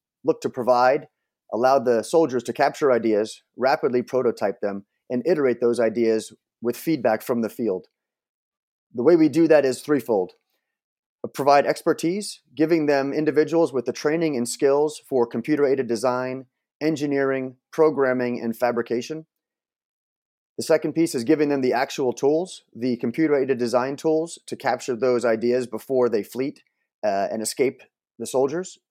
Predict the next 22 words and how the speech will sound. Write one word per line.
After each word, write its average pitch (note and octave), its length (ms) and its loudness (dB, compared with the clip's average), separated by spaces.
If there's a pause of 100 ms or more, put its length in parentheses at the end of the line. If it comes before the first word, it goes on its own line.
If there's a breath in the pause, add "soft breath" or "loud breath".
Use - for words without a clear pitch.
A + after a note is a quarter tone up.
in A#2+ 120 -4
the A#2 40 -2
field. D#3 340 -6 (680)
The B2+ 140 -4
tools E3 320 4
to C#3+ 100 -10
conduct C3+ 380 2
additive C#3+ 600 2
and B2+ 140 -2
subtractive C3 800 -2
or A#2 140 0
traditional C3 420 0
manufacturing, B2 840 -2 (420)
both B2 180 2
through A2+ 140 -8
three D3 220 0
D C#3 100 0
printers, C#3+ 640 -2 (260)
C D#3+ 240 0
N D3 80 0
C D3 180 -2
machines, C3 800 -6